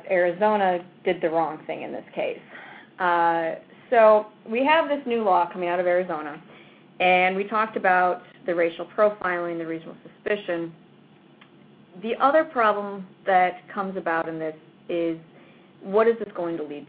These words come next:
to? If they're going to require that somebody show documentation that they're legally in the United States, do U S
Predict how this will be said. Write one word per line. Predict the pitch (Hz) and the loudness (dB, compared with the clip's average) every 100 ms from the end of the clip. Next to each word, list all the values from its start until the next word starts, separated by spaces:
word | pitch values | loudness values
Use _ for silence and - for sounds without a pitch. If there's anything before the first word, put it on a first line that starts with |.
| - | -18
to? | - - - - - | -20 -20 -20 -8 2
If | 180 170 165 - - - _ _ _ - - - 190 | 6 6 2 -16 -20 -20 _ _ _ -20 -20 -18 0
they're | 185 185 | 0 2
going | 220 240 | 2 2
to | 247 | 2
require | 214 208 208 190 185 | 0 -2 0 2 2
that | 180 - | 2 -4
somebody | 180 175 170 - | -4 -4 -4 -2
show | 190 | -2
documentation | 190 175 180 180 175 175 170 175 165 | 0 -2 -4 -10 -8 -8 -8 -10 -12
that | 160 | -10
they're | 160 | -10
legally | 165 180 180 170 | -6 -4 -4 -6
in | 165 | -6
the | 160 | -8
United | 156 151 156 - | -8 -8 -10 -6
States, | 240 220 196 - - - - - - - - - - - - - 214 | -2 0 -2 -6 -18 -20 -20 -20 -20 -20 -20 -20 -20 -20 -20 -16 -8
do | |
U | 233 262 | -2 0
S | 294 | 0